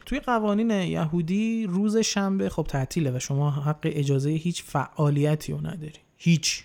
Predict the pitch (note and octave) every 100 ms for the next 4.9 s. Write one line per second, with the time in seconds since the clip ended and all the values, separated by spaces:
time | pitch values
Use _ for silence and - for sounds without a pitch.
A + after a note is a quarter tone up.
0 | - E3+ E3 D#3+ D#3 D#3 E3+ - D3+ D3
1 | E3 G#3 G#3 G#3 G#3 G#3 - E3+ F#3+ -
2 | F3 E3+ E3+ E3 G3+ G3+ F3 E3 D#3+ F#3
3 | F#3 E3+ F3 - D#3 D3+ D#3+ G3+ - E3
4 | E3 D#3+ E3 F#3+ F#3+ F3 D#3+ - E3+